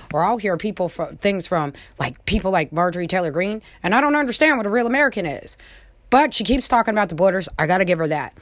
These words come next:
The borders, as far as that's concerned, lock 'em down. What the f-, what the fudge? Lock 'em down. Tell 'em it's covid nineteen. Be done with that one.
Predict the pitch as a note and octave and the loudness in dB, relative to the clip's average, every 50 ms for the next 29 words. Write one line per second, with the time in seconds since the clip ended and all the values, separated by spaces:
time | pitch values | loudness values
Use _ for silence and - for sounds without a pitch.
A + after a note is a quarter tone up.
0 | - - - - - - - E3+ D3 G#3 B3 C#4 C#4 B3+ A3 E3 F#3+ E3 - - | -20 -20 -20 -20 -14 -8 -6 0 2 4 4 4 2 0 0 -2 -4 -2 0 0
1 | G#3+ G#3 F#3 E3 A3 A3+ G#3+ - - A3 G#3 - - A#3 A3+ A#3 A3+ G#3+ - - | 2 2 2 2 0 -2 -2 -2 -4 -4 -4 0 0 0 0 0 -2 -6 -10 -4
2 | - B3+ D#4+ F4+ - D#4+ E4 D#4 E4 F4 F4 D#4 G#3+ D#3+ C3+ - - _ - - | 0 2 2 2 2 2 4 6 6 6 6 4 0 -2 -6 -8 -14 _ -20 -16
3 | - - B3+ B3 - - - - - A#3 C4 C4 - C#4 - - C#4+ D#4 D#4+ A3+ | -8 -6 -6 -6 -8 -12 -20 -8 -4 -4 -4 -2 -4 -6 -2 0 0 2 2 0
4 | D#3 A#2 A#2 - - - - - - - - - - - _ D3+ D3 C#3 C3+ D3+ | -2 -4 -8 -16 -18 -18 -20 -20 -20 -20 -20 -20 -20 -14 _ -4 0 2 2 2
5 | - A#3 C4 E4 E4 - A#3 G#3+ G#3 G#3 G#3 A3+ C4+ - - - _ - - - | 2 2 2 2 2 2 2 2 2 0 -2 -6 -10 -12 -18 -20 _ -6 -2 0
6 | D#3 D#3 F3 F#3+ F#3+ - - - D#3+ D#3 D#3+ G#3 A#3 A#3+ A#3+ B3 B3+ B3+ - - | 0 0 0 -4 -6 -8 -4 -4 -2 -2 -2 -4 -4 -4 -4 -6 -8 -10 -8 -8
7 | B3 A3+ G#3+ G3+ G#3 G#3 - A#3+ - _ _ _ - - - - - F#3+ G#3 F3+ | -8 -8 -8 -8 -10 -10 -12 -14 -18 _ _ _ -20 -20 -12 -6 -4 -4 0 0
8 | G#3 G3+ G3 G3+ G3 G3 - - G3+ F#3+ F#3 - - F3+ F#3+ F#3+ F#3 F3+ F3 E3+ | 0 0 0 -2 -4 -4 -2 -2 -2 -2 -4 -6 -8 -8 -6 -6 -4 -6 -6 -8
9 | F#3 G3 | -10 -12